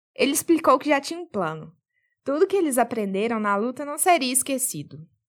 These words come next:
Ele e seu primo Linfobito criaram um arquivo de batalha.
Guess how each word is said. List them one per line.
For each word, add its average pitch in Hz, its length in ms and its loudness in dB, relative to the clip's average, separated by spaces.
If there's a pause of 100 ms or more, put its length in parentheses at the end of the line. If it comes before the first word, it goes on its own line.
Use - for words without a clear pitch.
(160)
Ele 262 240 2
e 359 40 4
seu 330 200 2
primo 254 340 -2
Linfobito 208 600 -2
criaram 208 460 2
um 233 80 0
arquivo 277 500 -4
de 277 100 -4
batalha. - 600 -4